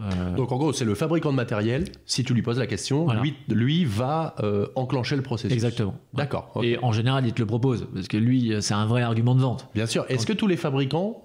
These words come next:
Speaker 2: euh, sont au fait de ça ?
Speaker 1: Je, ah, j'imagine que oui. Euh, néanmoins, ça vaut quand même le coup
Speaker 2: Le
Speaker 1: d'être
Speaker 2: coup de,
Speaker 1: sûr
Speaker 2: de poser la question.
Speaker 1: qu'il l'est, quoi.
Speaker 2: D'accord.
Speaker 1: Ouais.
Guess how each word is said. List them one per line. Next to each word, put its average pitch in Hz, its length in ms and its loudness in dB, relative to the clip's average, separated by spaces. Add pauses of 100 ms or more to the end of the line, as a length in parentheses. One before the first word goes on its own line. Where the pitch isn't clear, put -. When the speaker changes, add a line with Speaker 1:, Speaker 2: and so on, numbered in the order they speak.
Speaker 2:
euh, 113 680 2
sont 127 360 -2
au 120 80 2
fait - 480 -6
de 113 320 2
ça ? 175 420 -4 (720)
Speaker 1:
Je, 120 180 0 (160)
ah, 101 120 0
j'imagine 127 500 4
que 123 80 0
oui. 120 340 0 (260)
Euh, 101 480 0
néanmoins, 98 380 2
ça 113 120 -2
vaut 98 100 2
quand 104 100 -4
même 104 140 0
le 101 80 0
coup 127 180 -2
Speaker 2:
Le 117 80 2
Speaker 1:
d'être 104 80 -2
Speaker 2:
coup 143 80 0
de, 135 40 0
Speaker 1:
sûr 131 260 2
Speaker 2:
de 107 60 -2
poser 110 220 -2
la 110 80 -4
question. 110 360 -4
Speaker 1:
qu'il 110 200 0
l'est, 101 120 -2
quoi. 110 180 -6
Speaker 2:
D'accord. 110 340 -6
Speaker 1:
Ouais. 101 80 -6